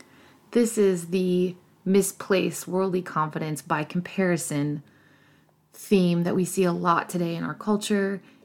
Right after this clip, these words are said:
And it's hard not to do, especially, you know, if you're on social media or if you are at a park and you just, you're with other people and you feel like, "Oh gosh, that mom has it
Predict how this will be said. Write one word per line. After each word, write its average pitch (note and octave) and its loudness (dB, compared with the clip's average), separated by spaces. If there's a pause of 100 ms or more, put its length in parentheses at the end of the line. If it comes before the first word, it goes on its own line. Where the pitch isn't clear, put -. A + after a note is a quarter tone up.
(120)
And F3+ 0
it's G3+ -2
hard E4 2
not A3+ 4
to A#3 -2
do, E3+ 0
especially, F#3+ 0
you F#3 -2
know, E3+ -2
if - -8
you're E3 -8
on D#3 -8
social - -10
media G#3+ 4
or F3 -4 (420)
if E3+ -2
you F3+ 2
are E3 -4 (340)
at E3 -8
a - -10
park A3 4
and D#3+ -2
you E3+ 0
just, D#3+ -4 (520)
you're F3+ 0
with F3+ 0
other F3+ -2
people G#3+ 4
and F3+ 4
you D3 -4
feel F3+ -2
like, D3+ -6
"Oh - -12
gosh, F3 -4
that F#3+ 0
mom F3 0
has D#3+ -8
it - -18